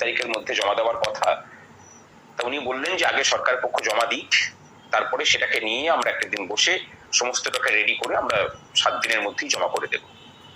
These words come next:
আমরা আবার চেষ্টা করছি কবে ওনার সাথে বসা যায় এবং আমাদের পক্ষ থেকে written note of submission আবার আমরা ওনাকে দিয়ে রেডি করিয়ে আমাদের এওআর সেটাকে জমা করবেন।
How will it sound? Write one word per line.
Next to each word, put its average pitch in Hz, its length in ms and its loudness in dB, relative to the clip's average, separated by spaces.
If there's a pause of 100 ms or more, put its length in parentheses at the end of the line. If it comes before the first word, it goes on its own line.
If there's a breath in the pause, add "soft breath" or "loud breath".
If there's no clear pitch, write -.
(880)
আমরা 117 180 0
আবার 123 180 2
চেষ্টা 120 280 2
করছি 120 300 0
কবে 117 240 -2
ওনার 110 200 2
সাথে - 240 -2
বসা 101 220 -2
যায় 95 160 2 (680)
এবং 104 140 -2 (420)
আমাদের 117 320 2
পক্ষ - 140 -6 (100)
থেকে - 180 2
written 101 260 2
note 95 160 0
of - 140 2
submission 101 460 0 (1000)
আবার 104 200 4
আমরা 120 180 2
ওনাকে 101 280 0
দিয়ে 110 200 2
রেডি 95 220 2
করিয়ে - 280 -4
আমাদের 104 200 -2 (140)
এওআর 92 260 2 (320)
সেটাকে 85 300 2 (160)
জমা 85 240 2
করবেন। 67 240 -4